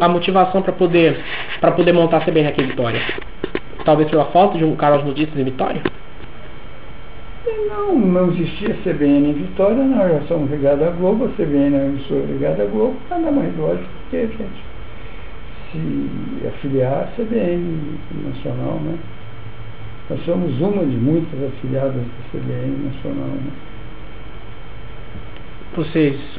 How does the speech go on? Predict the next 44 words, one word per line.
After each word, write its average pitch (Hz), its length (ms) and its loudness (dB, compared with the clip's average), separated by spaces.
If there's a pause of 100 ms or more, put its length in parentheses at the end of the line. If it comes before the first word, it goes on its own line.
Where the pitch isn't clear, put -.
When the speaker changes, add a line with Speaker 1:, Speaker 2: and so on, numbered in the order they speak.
(160)
Speaker 1:
o, 135 360 0
o 139 60 0
jornalismo 156 460 6
aqui, 160 220 4
é, 196 220 6 (140)
o 139 60 -2
jornalismo, 147 520 4
a 135 60 2
pa-, 147 220 2
parte 160 320 2
do 147 60 2
jornalismo 151 360 6
local 160 320 6
é 226 60 6
muito 220 200 2
boa, 151 400 6 (540)
se 151 60 -4
destaca 170 420 4
mu-, 165 160 2 (540)
muito 190 260 4
bem, 185 260 6
tem 180 140 4
vários 165 260 6
quadros 156 380 6
locais, 160 540 6 (640)
mas 180 200 4
tem 196 120 6
muita 208 320 6
gente 202 320 4
que 254 360 4 (340)
se 220 100 4
põe 233 180 6
contra 220 560 6
rádios 156 420 4
e 160 140 4
satélite 160 500 4
porque 196 240 2
elas, 185 220 8 (360)
elas 165 280 8
minam 190 260 6
o 190 40 6
mercado 160 400 4
de, 147 100 2 (220)
de, 135 100 -2